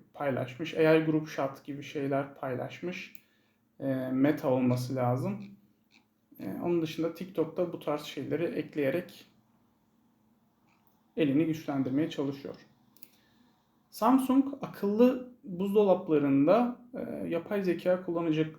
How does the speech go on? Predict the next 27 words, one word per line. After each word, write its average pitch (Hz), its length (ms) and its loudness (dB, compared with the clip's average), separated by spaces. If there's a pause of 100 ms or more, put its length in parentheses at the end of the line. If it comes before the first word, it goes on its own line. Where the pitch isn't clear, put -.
(120)
kullanacaklarını 160 640 -2
söyle-, 165 640 -2
e, - 300 -6
açıklamış. - 680 -8 (320)
Şimdi 202 220 -6
şöyle 226 260 0
bir 220 80 -8
şey 233 220 4
var. 226 300 2 (300)
İçerisine 226 480 -2
kullandığınız 226 400 0
ürünleri 202 600 2
kamerayla 190 540 0 (280)
tespit - 440 -10
edecekmiş 214 800 -4
ve 170 220 -2
işte 175 500 -4
belli 175 240 0
bir 180 80 -2
listeniz 175 400 -2
var 143 200 6
diyelim. 127 180 -2
Sürekli 147 360 -10
bunlar 151 240 2
olacak 123 380 0
buzdolabında 123 460 0
gibi. 202 260 -8